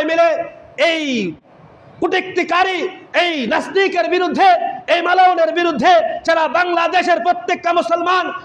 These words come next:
অবশ্যই, অবশ্যই নবীর প্রেমের এই মহব্বতে তারা আওয়াজ তুলবে। তাদের গ্রেফতার শুধু নয়, বরং ফাঁসির দাবিতে সারা বাংলাদেশের অসংখ্য মুসলমান এই বৃষ্টিকে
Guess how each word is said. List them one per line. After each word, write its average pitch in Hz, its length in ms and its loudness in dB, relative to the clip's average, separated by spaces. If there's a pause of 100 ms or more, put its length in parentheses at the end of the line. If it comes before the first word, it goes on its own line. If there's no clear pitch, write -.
(100)
অবশ্যই, 370 440 0
অবশ্যই 349 400 0
নবীর 320 340 0
প্রেমের 339 340 0
এই 302 120 2
মহব্বতে 302 500 0 (320)
তারা 302 180 -2 (100)
আওয়াজ 320 360 0
তুলবে। 311 280 2 (260)
তাদের 302 220 2 (100)
গ্রেফতার 320 360 -2
শুধু 330 200 0
নয়, 330 260 4 (200)
বরং 311 220 4 (120)
ফাঁসির 330 380 0 (480)
দাবিতে 381 460 4 (360)
সারা 330 260 2
বাংলাদেশের 302 640 -2
অসংখ্য 294 440 -2
মুসলমান 285 440 0 (260)
এই 285 120 2
বৃষ্টিকে 277 380 0